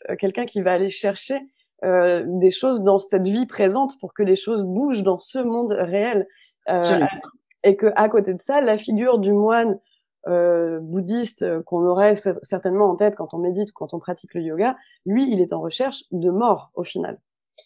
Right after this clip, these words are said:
Speaker 2: Absolument.
Speaker 1: Euh, et donc, c'était quelque chose que j'avais trouvé, euh, euh, enfin, qui, qui
Speaker 2: Ouais.
Speaker 1: m'a vraiment fait exploser le cerveau, euh, cet automne, et c'est pour ça que je
Speaker 2: Mm.
Speaker 1: n'arrête pas d'en parler, et je n'arrête pas depuis de rencontrer des gens qui vont dans ce sens-là.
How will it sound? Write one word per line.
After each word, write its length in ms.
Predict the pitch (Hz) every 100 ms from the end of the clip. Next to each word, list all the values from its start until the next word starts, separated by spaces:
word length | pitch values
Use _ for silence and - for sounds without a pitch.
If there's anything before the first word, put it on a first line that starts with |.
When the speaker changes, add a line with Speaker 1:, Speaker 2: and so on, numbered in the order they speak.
| _ _ 151
Speaker 2:
Absolument. 440 | 175 165 175 151
Speaker 1:
Euh, 320 | 156 - - - -
et 120 | 190
donc, 140 | 214
c'était 200 | 220 196
quelque 200 | 202 196
chose 180 | 202 220
que 80 | 196
j'avais 160 | 175 165
trouvé, 280 | - 180
euh, 340 | 196 165 95 95
euh, 180 | 175 165
enfin, 180 | 160 175
qui, 160 | 170 185 170 156
qui 80 | 202
Speaker 2:
Ouais. 40 |
Speaker 1:
m'a 200 | 208 202 135 - _
vraiment 340 | 113 196 220 233
fait 300 | 233 233 -
exploser 360 | 214 - 233 226
le 80 |
cerveau, 380 | 214 190 190 214
euh, 140 | 196 180
cet 160 | 190
automne, 220 | 196 214 214
et 40 |
c'est 100 | -
pour 80 | 180
ça 100 | 214
que 80 | 180
je 140 | -
Speaker 2:
Mm. 60 | 175
Speaker 1:
n'arrête 260 | 226 226
pas 100 | 226
d'en 140 | 214 208
parler, 340 | 196 208 254 _ _ _
et 160 | 220 240
je 80 | 226
n'arrête 320 | 190 196 196
pas 140 | 262
depuis 360 | 214 233 - 240
de 100 | 214
rencontrer 400 | 190 190 190 220
des 140 | 185
gens 160 | 196 220
qui 160 | -
vont 160 | 185 202
dans 80 | 190
ce 120 | 190
sens-là. 360 | 170 180 -